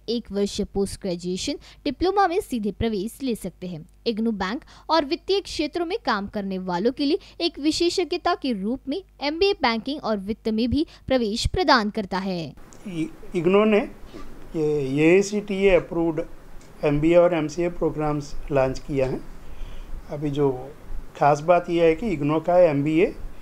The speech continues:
Speaker 2: कोई भी ग्रेजुएट एडमिशन ले सकते हैं। किसी भी graduate with fifty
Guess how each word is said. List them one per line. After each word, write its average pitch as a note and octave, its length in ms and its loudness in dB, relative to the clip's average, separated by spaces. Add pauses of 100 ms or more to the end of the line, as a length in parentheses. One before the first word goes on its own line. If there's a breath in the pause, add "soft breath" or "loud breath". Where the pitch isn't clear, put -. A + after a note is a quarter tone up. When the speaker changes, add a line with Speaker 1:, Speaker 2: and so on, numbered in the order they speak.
(380 loud breath)
Speaker 2:
कोई D#3+ 220 8
भी G3+ 120 2
ग्रेजुएट D#3+ 600 2 (420)
एडमिशन D#3+ 400 2
ले D#3 180 6
सकते F3 320 0
हैं। G#3 300 -2 (600 loud breath)
किसी E3+ 240 2
भी F#3+ 180 0
graduate D#3+ 520 2
with D#3+ 300 -4
fifty F3+ 240 0